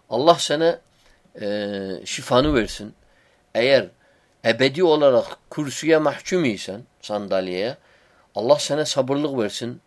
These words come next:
Bunun müjdəsini ben sənə, Allah Teala vermiş, ben de sənə hatırlatayım. Əgər sən sabr etsən, inan ki, cənnətdə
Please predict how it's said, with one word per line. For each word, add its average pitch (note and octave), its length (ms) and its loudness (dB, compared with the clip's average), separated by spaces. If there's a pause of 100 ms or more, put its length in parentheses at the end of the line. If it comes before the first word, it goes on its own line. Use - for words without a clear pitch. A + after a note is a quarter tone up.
(340)
Bunun D3 440 -2
müjdəsini D3 640 -6
ben D3+ 160 0
sənə, C#3 320 -2
Allah C3+ 280 2
Teala C#3 360 4
vermiş, D3+ 400 -2
ben C#3+ 180 0
de C3+ 60 -6
sənə C3 300 -2
hatırlatayım. C3+ 680 -4 (500)
Əgər B2 320 4
sən C#3 280 0
sabr D3+ 380 2
etsən, D3 440 -4
inan C#3 380 -2
ki, A#2 160 -8
cənnətdə D#3 600 4